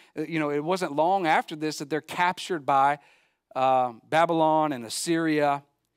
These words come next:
and so, a-, a-, and, and, and dispersed from their land. And so there had to be a greater rest than just living in the nation of Israel. And, and so, so, David, you talk about faith. What is it?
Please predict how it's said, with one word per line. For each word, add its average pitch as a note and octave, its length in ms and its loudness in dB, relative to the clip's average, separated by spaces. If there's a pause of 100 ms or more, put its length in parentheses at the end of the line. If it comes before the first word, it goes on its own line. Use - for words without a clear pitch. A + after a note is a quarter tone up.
(720)
and D3+ 160 -2
so, D3+ 560 2
a-, D#3+ 220 -6
a-, D#3+ 160 -4
and, D3+ 240 -2
and, C#3+ 240 -4 (100)
and C#3+ 120 -6
dispersed E3+ 640 -4
from E3+ 180 -4
their D#3+ 160 0
land. E3 400 -2 (600)
And D3+ 120 -6
so G3+ 200 2
there F#3 160 0
had C4+ 240 0
to A#3+ 60 -4
be G3 140 -4
a D#3+ 80 0
greater F3 500 2
rest D#3 480 0
than C#3+ 160 -6
just D3+ 440 -4 (200)
living D#3+ 580 0
in D3+ 200 -4
the C#3+ 80 -4
nation D3 520 -4
of B2+ 140 -10
Israel. A#2 400 -6 (220)
And, E3+ 160 -2
and F#3 120 -4
so, G3 360 0
so, F#3+ 380 0 (280)
David, F#3+ 280 0
you F#3 140 -10
talk C4 180 -2
about A#3 180 0
faith. E3+ 320 -2
What A3+ 220 2
is A#3 200 -2
it? - 120 -16